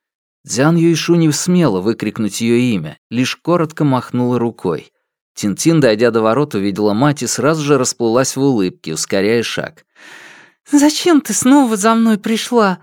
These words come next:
Она обняла Юйшу, положив голову на её плечо. «Мы пойдём есть что-то вкусное?» Но у Цзян Юйшу не было желания развлекаться. Она вцепилась в дочь и бросила:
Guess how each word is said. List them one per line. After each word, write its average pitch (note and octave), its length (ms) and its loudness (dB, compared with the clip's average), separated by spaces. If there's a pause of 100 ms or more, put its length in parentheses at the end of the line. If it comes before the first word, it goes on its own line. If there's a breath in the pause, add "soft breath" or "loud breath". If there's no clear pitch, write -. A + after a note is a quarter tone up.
(440 soft breath)
Она G#2 240 -2
обняла G#2+ 380 0
Юйшу, G#2 400 0
положив A2 440 0
голову G#2+ 320 0
на G#2+ 120 -2
её G#2+ 200 0
плечо. G#2+ 540 -6 (640)
«Мы C#4 180 4
пойдём C#4+ 440 2
есть C#4+ 320 2
что-то D4+ 360 0
вкусное?» C#4+ 680 0 (680)
Но F#2 180 -8
у - 20 -8
Цзян F#3 340 -2
Юйшу G3 400 0
не F#3 240 0
было G2+ 240 -4
желания A2 480 -2
развлекаться. A#2 880 -4
Она A2 200 -8
вцепилась B2+ 500 -4
в F2+ 80 -8
дочь D3+ 280 0
и E3 40 -4
бросила: F#2+ 580 -6